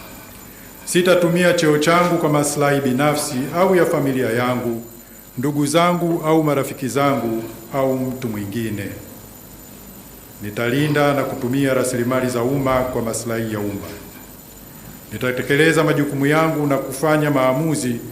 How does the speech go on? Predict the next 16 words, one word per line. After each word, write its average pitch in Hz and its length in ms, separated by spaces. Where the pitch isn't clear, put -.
kwa 123 100
kuzingatia 139 680
katiba, 135 540
sheria, 143 580
kanuni, 135 600
taratibu, 135 720
miongozo, 123 840
mila 135 560
na 127 120
desturi 160 580
za 139 120
Jamhuri 131 460
ya 127 80
Muungano 120 500
wa 113 60
Tanzania. 104 720